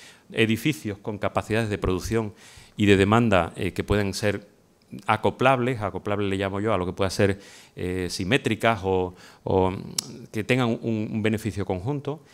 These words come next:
y simplemente con sistemas como los que has puesto, Elena, basado en blockchain, eh, unido a microredes, pues pueden estar haciendo un modelo que permita tener un gran el, y un elevado grado de, de autosuficiencia.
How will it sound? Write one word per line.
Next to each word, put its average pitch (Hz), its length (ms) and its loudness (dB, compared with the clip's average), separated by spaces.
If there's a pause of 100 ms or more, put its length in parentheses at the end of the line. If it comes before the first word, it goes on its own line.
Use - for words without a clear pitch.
y - 60 -4
simplemente 135 440 0
con 127 80 0
sistemas 120 420 -4
como 95 200 -10
los 92 140 -8
que - 100 -8
has 101 80 -4
puesto, 110 340 -4
Elena, 113 340 2 (380)
basado 107 440 2
en 101 140 0
blockchain, 98 640 2
eh, 85 400 -4
unido 104 380 2
a 87 160 2
microredes, 95 640 -2
pues - 220 6
pueden 104 180 10
estar 104 240 4
haciendo 104 320 -2
un 113 80 0
modelo 101 420 2 (300)
que 107 100 0
permita 107 600 0
tener 110 320 0 (120)
un 104 180 -2
gran 107 440 2
el, 104 240 -2
y 98 80 0
un 110 140 2
elevado 101 360 4
grado 98 320 2
de, 92 360 0 (320)
de 98 100 0
autosuficiencia. 82 800 -6